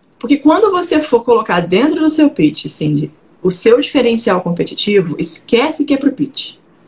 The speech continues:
O pitch nada mais é do que uma amostra que o teu negócio, ele é diferentão e ele é potente e ele tem algo a mais que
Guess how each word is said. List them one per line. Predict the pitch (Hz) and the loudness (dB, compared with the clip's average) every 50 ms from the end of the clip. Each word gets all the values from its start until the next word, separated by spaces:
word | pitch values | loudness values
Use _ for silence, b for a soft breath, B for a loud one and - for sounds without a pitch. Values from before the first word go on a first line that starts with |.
| _ _ - | _ _ -6
O | 160 156 | -6 0
pitch | - 262 277 277 302 | 2 2 2 4 4
nada | 285 285 277 285 277 | 4 4 4 4 4
mais | 269 247 233 220 208 | 4 2 2 2 2
é | 185 175 175 185 190 - | 0 2 0 -2 -4 -4
do | - 175 | -8 -4
que | 170 - | 0 0
uma | 214 214 220 226 208 | 2 2 2 2 2
amostra | 208 196 190 180 180 180 202 220 277 269 - - 294 285 | 0 0 0 2 2 4 4 4 2 0 -2 -2 -2 -2
que | - 277 | 0 0
o | 262 | 2
teu | - 233 226 | 2 2 2
negócio, | 214 208 185 165 165 156 160 160 170 - - 233 294 359 - _ _ _ _ _ - | 0 -2 -2 0 0 2 2 0 -2 -4 -4 -4 -4 -4 -6 _ _ _ _ _ 2
ele | 196 196 190 202 208 196 196 | 2 2 4 6 6 6 6
é | 208 233 | 4 2
diferentão | 277 277 254 254 - 262 240 240 240 220 220 - 196 185 196 226 370 - _ - | 0 0 -2 -2 2 2 2 2 2 0 -2 0 0 0 0 -2 -6 -10 _ -4
e | - 226 | 0 2
ele | 240 226 226 226 | 4 4 4 2
é | 226 | 0
potente | - _ - 247 254 254 - _ _ - 233 226 214 214 220 - - 269 262 - _ _ _ _ _ | -2 _ 0 0 0 0 -6 _ _ 0 0 0 0 -2 -4 -2 -2 -2 -2 -2 _ _ _ _ _
e | - 233 | -6 -6
ele | 233 233 | -6 -6
tem | - - 269 269 294 285 262 | -2 2 4 4 6 6 6
algo | 240 233 233 240 254 233 226 277 285 - | 4 4 4 2 0 0 0 -2 -2 0
a | - 254 233 | -2 -4 -2
mais | 214 202 190 185 165 - - - | 0 -2 -2 -2 -4 -6 -10 -10
que | - - 202 - | -12 -14 -16 -16